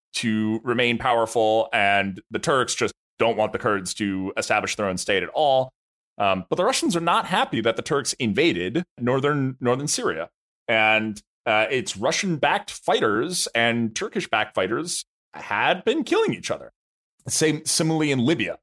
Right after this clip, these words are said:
they backed, they backed different sides of that horse, or different horses in that race. Sorry. And, you know, Libya's, Libya's lower intensity war, although it, you know, it also flares up. And so they're both pouring money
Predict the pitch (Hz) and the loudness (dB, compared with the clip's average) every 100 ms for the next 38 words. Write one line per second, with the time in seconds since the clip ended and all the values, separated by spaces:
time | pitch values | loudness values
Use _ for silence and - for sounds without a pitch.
0 | - 110 110 110 - - - - 110 120 | 0 2 2 0 0 -8 -8 0 2 2
1 | 113 - 123 - 113 98 113 98 92 85 | 0 -2 -6 -2 -2 2 2 2 -4 -6
2 | 85 - - - - - _ _ 120 110 | -6 -10 -10 -8 -10 -12 _ _ -2 0
3 | 120 127 92 - 101 - 90 92 85 85 | 0 -2 -4 -2 -2 -2 -6 -4 -4 -4
4 | 78 - - - 85 78 - _ _ _ | -8 -8 -8 -2 -2 -2 -10 _ _ _
5 | - 104 101 95 92 90 - _ _ 95 | 0 2 4 2 -2 -6 -14 _ _ -20
6 | _ - 123 123 - 110 131 120 113 101 | _ -20 -4 -4 -2 -2 0 4 4 4
7 | 92 - - 120 120 113 101 101 110 104 | 2 -2 -2 0 2 2 2 2 2 2
8 | 104 101 202 - 123 101 87 98 113 113 | 0 0 0 0 0 -2 2 4 4 4
9 | 117 131 131 _ 95 90 117 123 - 123 | 4 4 0 _ -2 2 2 0 0 0
10 | 127 95 - 95 82 92 80 _ 131 127 | 2 -2 -2 -2 -2 -4 -6 _ -2 0
11 | 175 185 247 - - 190 185 160 131 170 | -2 2 0 0 -4 0 2 0 2 2
12 | 127 98 104 | 2 -2 -4